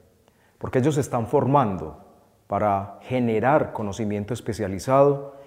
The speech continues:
y producir desarrollo para nuestra sociedad. Por eso el Consejo Directivo de nuestra institución, el día de hoy,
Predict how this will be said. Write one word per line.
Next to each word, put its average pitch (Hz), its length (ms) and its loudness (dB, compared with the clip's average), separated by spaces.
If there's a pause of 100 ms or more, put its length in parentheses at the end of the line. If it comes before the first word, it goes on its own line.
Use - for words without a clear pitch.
(140)
y 156 100 4
producir 143 920 2
desarrollo 113 600 0
para 110 180 0
nuestra 101 360 -6
sociedad. 95 580 -6 (1160)
Por 127 140 4
eso 175 160 4
el 175 140 6
Consejo 151 500 2
Directivo 131 500 4
de 135 100 2
nuestra 107 280 -2
institución, 101 760 -4 (140)
el 101 160 -6
día 131 240 6
de 131 100 8
hoy, 120 240 4